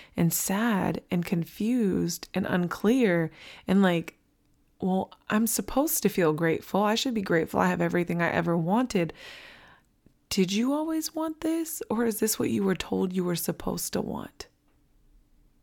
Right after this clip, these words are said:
I'm not saying there's anything wrong with a family and children and a nice house and a nice job and nice things. I'm saying, is this what you want?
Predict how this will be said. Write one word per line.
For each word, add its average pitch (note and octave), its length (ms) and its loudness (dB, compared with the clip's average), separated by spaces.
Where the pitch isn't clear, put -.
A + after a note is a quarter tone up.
I'm B3 120 -2
not A#3 200 2
saying A3 220 4
there's G#3 180 4
anything F#3+ 320 2
wrong G3 200 2
with F3+ 140 0
a - 20 -2
family G3 460 0
and E3+ 100 0
children F3+ 540 0
and E3+ 280 0
a F3+ 60 0
nice F#3+ 360 4
house G3 420 -2
and F#3 140 0
a F3+ 40 0
nice F#3 340 0
job F#3 480 2
and F#3 140 0
nice F3+ 280 -2
things. G3+ 460 2
I'm G3 160 6
saying, G3+ 320 2
is G3 260 -2
this F3 220 -2
what F#3 160 2
you E3+ 160 0
want? F3+ 500 -2